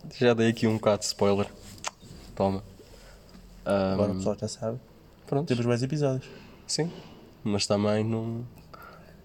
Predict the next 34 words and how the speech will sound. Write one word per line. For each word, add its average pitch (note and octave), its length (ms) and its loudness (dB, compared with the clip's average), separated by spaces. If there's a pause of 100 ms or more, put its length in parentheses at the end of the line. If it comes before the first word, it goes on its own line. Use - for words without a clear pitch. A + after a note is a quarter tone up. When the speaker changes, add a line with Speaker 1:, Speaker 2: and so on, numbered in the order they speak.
(120)
Speaker 1:
não G#2+ 140 2
sabem, G#2+ 420 4
não A2 160 0
sabem, A2 520 -2
eu G2+ 180 4
não A2 160 6
contei A#2+ 340 4
o A#2+ 40 0
spoiler B2 420 0
em C#3+ 80 4
si. C#3+ 160 -6 (520)
Disse, A2 640 0 (420)
é E3+ 80 2
assim B2+ 200 2
um A2+ 80 2
teaser, G2+ 400 0 (140)
estás G2 180 0
a G2 60 2
ver? G#2+ 100 -4 (160)
Speaker 2:
Sim, - 200 -2
também G#2+ 220 2
não G#2+ 80 2
se - 80 -6
fazem A2 200 0
podcasts A2 420 -2
só - 80 -2
com - 120 -4
um C3 40 2
episódio, A#2+ 360 2
acho A2 200 -4
eu. G#2+ 80 -6 (420)
Speaker 1:
Claro. G#2 200 -2 (1120)
Quer A#2 80 0
dizer, F2 200 -2